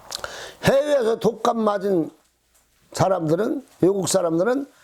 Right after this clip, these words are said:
한 사람도 죽은 사람이 없습니다. 백신 맞고. 중국에서도 육만 명이 맞았는데 한 사람도 죽은 사람이 없습니다. 물론 중국도 어르신이 있겠고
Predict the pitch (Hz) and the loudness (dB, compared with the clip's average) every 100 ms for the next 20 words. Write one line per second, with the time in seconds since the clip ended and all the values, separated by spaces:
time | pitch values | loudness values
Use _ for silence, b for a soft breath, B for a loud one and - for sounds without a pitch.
0 | B B B - 262 269 214 202 196 202 | B B B -2 0 0 0 0 -2 -2
1 | 240 240 - 170 160 139 151 170 214 190 | -2 -4 -4 0 0 0 0 0 0 -2
2 | - 143 131 - 147 - 131 113 104 - | -4 -8 -6 -4 -6 -6 -8 -8 -8 -16
3 | - B B B B - 226 269 262 269 | -20 B B B B -2 0 2 2 2
4 | 240 160 185 226 202 113 - _ b b | 0 0 0 0 0 -4 -10 _ b b
5 | b - 185 254 277 269 262 247 240 233 | b -2 0 2 2 2 0 0 0 0
6 | 233 214 190 202 214 208 202 202 269 294 | 0 0 -2 -2 -4 -2 -4 0 0 0
7 | - _ _ _ - 277 254 214 214 214 | -8 _ _ _ -4 -2 0 0 -2 -2
8 | 233 240 - - _ _ _ - 185 190 | -2 -2 -6 -16 _ _ _ -2 0 2
9 | 160 175 170 233 233 - - - - _ | 2 0 -2 0 -2 -4 -12 -16 -16 _
10 | _ - 220 302 269 135 - _ _ _ | _ 0 2 2 0 -4 -10 _ _ _
11 | _ _ _ - 262 277 208 233 233 233 | _ _ _ 0 2 2 0 0 2 2
12 | 233 170 220 202 208 202 - 277 440 - | 0 0 0 0 0 -4 -2 -4 -4 -12